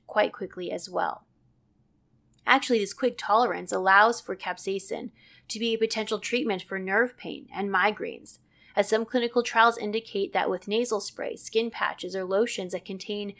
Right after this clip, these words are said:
a low dose of capsaicin appear to desensitize nerves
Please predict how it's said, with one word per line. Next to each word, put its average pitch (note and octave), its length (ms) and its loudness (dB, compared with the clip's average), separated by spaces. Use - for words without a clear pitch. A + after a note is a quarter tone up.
a F#3 80 0
low G3+ 240 8
dose G3 280 4
of F#3+ 140 -6
capsaicin - 800 -4
appear A3 280 -2
to A3 200 -6
desensitize G#3 1080 -2
nerves F#3 580 -6